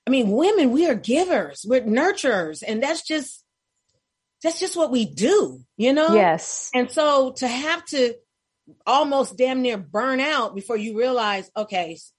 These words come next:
Speaker 1: you know, now I gotta go get help." I'm talking to the, uh, psychiatrist, a therapist, and they're just like, "You've got to learn how to say no." And it's like, "Huh?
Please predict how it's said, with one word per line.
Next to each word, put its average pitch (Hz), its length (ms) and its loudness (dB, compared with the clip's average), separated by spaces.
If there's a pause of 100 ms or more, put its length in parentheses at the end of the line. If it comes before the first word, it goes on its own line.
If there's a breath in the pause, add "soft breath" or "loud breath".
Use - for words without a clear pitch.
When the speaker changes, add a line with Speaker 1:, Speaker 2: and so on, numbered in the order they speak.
Speaker 1:
you 220 160 -2
know, 180 180 -2
now 220 220 0
I 226 60 -2
gotta 202 140 -2
go 175 120 -6
get 170 160 -8
help." 254 360 0
I'm 170 120 -8
talking 190 300 -8
to 175 200 -6 (380 loud breath)
the, 180 260 -2
uh, 156 200 -4
psychiatrist, 208 800 -2
a 156 160 -4 (160)
therapist, 226 560 0 (220 loud breath)
and 185 100 -4
they're 202 80 2
just 208 200 -6
like, 185 180 -2
"You've 302 180 0
got 294 180 -6
to 220 80 -8
learn 262 200 -2
how 254 120 -2
to 247 100 -8
say 254 200 -6
no." 262 420 -6 (200)
And 202 80 -8
it's 226 120 -10
like, 185 160 -6
"Huh? 202 280 -4